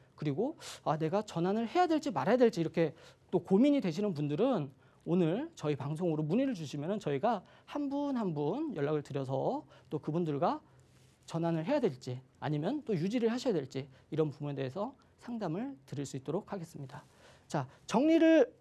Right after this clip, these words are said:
해볼게요. 자, 오늘 가장 중요한 거 일상생활 배상 책임 특약 반드시 가입을 해야겠고요. 그중에서도 가족이 붙어있는 가족 일상생활 배상 책임으로 선택을 해주시고요.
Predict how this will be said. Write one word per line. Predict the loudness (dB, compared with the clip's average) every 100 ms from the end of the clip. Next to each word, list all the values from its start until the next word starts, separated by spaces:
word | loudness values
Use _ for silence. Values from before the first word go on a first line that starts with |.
| _ _
해볼게요. | 4 4 8 8 8
자, | 8 6
오늘 | 6 4
가장 | 4 2 0 0
중요한 | 2 2 4 4
거 | 4 4 0 -14 0
일상생활 | 4 4 6 4 6 4 6 4 2 _
배상 | 0 2 0
책임 | 0 0 0
특약 | 0 4 6 6 2
반드시 | 2 6 6 6 6 6 0 -12 -20 _ -8
가입을 | 0 2 4
해야겠고요. | 4 2 2 -2 _ _ -10 -6 2 4 4 0 -4
그중에서도 | 2 4 4 4 2 2 0 -2 -20 -14
가족이 | -4 4 6 6 4
붙어있는 | 2 0 2 4 4 2 2 -4 -20 _ -4
가족 | -2 4 4 2 -8
일상생활 | -2 0 0 -2 -2 0 -2 -4 -6
배상 | -6 -6 -6
책임으로 | -6 -4 0 2 2 2 0
선택을 | -2 -4 0 0
해주시고요. | 0 -2 0 2 4 2